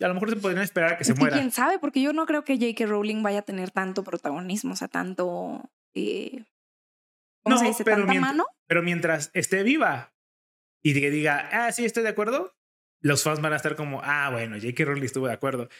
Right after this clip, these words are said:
Speaker 1: Pero si tú haces algo sin el nombre, es como hacer el homenaje ya después de muerto. Es como, "Güey, pues, ¿por qué no lo hiciste de vivo? A lo mejor él le hubiera <laughs> caído mejor". Eh, siento que puede generar como cierta controversia, como, "Uy, J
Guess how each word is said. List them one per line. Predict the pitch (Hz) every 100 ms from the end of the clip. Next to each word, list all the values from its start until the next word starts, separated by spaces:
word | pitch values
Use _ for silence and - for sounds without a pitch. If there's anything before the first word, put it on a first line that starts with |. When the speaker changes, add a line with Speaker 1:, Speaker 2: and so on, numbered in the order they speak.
| - -
Speaker 1:
Pero | 147
si | 151
tú | 143 185 202
haces | 196 -
algo | 202 180
sin | - 175
el | 151 147
nombre, | 156 180 180
es | -
como | 202 175 147
hacer | 131 160
el | 175
homenaje | 147 135 151 180 170 160 165 - _
ya | 147 151
después | 139 170
de | 151
muerto. | 151 156
Es | 147
como, | 147 131
"Güey, | 143 156 156
pues, | 127
¿por | - 123
qué |
no | 147
lo | 151
hiciste | 135 127 147
de | 123
vivo? | 156 147 120
A |
lo | 117
mejor | 110 135 131
él | 127 123
le | 123
hubiera | 131 135
<laughs> | - 151
caído | 160
mejor". | 147 135 160 - _ _ _ _ _ -
Eh, | 175 190
siento | 202 202
que | 170
puede | 175 180
generar | 160 143 139
como | 156 135
cierta | 135 147 143 135 123 117 110 - _
controversia, | 151 143 143 143
como, | 147 139 151
"Uy, | 170 170 147
J | 147